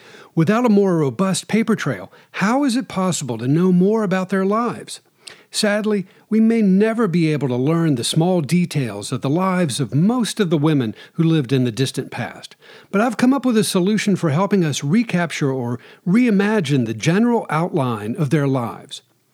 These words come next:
By perusing the written laws of early South Carolina, we can gain an understanding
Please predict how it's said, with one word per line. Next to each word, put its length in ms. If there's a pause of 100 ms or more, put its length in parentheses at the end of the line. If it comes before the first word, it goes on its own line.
(500)
By 120
perusing 840
the 120
written 400
laws 340
of 120
early 240
South 280
Carolina, 480 (240)
we 140
can 220
gain 340
an 160
understanding 800